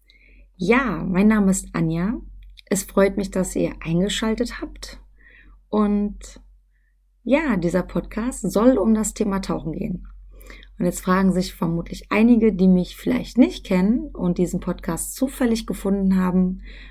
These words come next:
wer zur Hölle ist das und wer hat ihr das Recht gegeben,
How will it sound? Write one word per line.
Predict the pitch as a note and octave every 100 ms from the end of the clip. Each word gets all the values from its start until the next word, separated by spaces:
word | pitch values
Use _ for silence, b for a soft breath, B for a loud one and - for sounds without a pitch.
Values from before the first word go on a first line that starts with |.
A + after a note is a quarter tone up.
| B
wer | E3+ G3 A#3
zur | A#3+ A3
Hölle | G3+ F#3+ F#3
ist | - G3+ - B3
das | A#3 - - _
und | - D#3+ F3+ -
wer | D#3 D3+ F3 F#3+ G3 F3
hat | F#3 F#3
ihr | F#3+
das | F3 D#3 -
Recht | F#3+ -
gegeben, | F#3+ E3+ E3 E3 F#3